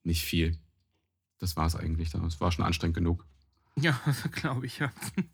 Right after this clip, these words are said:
Speaker 1: So.
Speaker 2: Ich war, ähm, letzten Samstag auf der, auf einer Hochzeit von meinem Kumpel eingeladen, wo ich erzählt hatte,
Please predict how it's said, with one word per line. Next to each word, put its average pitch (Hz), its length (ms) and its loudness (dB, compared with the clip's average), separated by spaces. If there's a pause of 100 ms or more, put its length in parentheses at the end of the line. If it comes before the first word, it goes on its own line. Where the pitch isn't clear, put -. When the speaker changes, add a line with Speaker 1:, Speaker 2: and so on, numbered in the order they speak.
(960)
Speaker 1:
So. 95 80 0
Speaker 2:
Ich 87 300 4
war, 208 440 10
ähm, 190 640 6
letzten 180 520 4
Samstag 165 760 4
auf 151 320 4
der, 139 580 2
auf 156 160 -4
einer 160 100 6
Hochzeit 269 300 10
von 214 140 2
meinem 185 140 4
Kumpel 247 240 2
eingeladen, 208 420 4
wo 175 80 2
ich 165 80 2
erzählt 170 260 2
hatte, 175 120 4